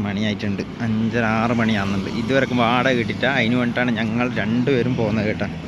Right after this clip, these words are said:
ഈ നേരെ ഉളിയാർ റോഡാണ് കേട്ടോ. അപ്പോൾ നമുക്ക് വാടക കിട്ടാൻ വേണ്ടി അയാൾ ഉരുട്ടി ഉരുട്ടി കളിച്ചുകൊണ്ടുണ്ട് ഗൈസ്. പോയി നോക്കാം എന്തായാലും. നമ്മ ലോഡെല്ലാം ഇറക്കിയിട്ട് ഇതാ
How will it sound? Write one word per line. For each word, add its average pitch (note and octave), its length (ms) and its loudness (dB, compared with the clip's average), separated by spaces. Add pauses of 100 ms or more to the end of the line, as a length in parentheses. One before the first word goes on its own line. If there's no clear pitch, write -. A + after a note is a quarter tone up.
(580)
ഈ D3+ 40 2 (100)
നേരെ D3 340 2
ഉളിയാർ B2+ 380 4
റോഡാണ് A#2 360 4
കേട്ടോ. G#2 200 2 (920)
അപ്പോൾ C3+ 180 2 (640)
നമുക്ക് C3+ 320 2
വാടക B2+ 440 2
കിട്ടാൻ C#3 220 0
വേണ്ടി C#3 180 0
അയാൾ C#3+ 200 2
ഉരുട്ടി A#2+ 320 -4 (100)
ഉരുട്ടി D3+ 300 -6
കളിച്ചുകൊണ്ടുണ്ട് A#2 1000 -4 (120)
ഗൈസ്. G#2 300 -4 (260)
പോയി G#2+ 280 -2
നോക്കാം A2+ 260 0
എന്തായാലും. G2+ 340 -2 (1900)
നമ്മ A2+ 220 0 (480)
ലോഡെല്ലാം A2 460 -2
ഇറക്കിയിട്ട് G#2+ 440 -10
ഇതാ G#2 120 -4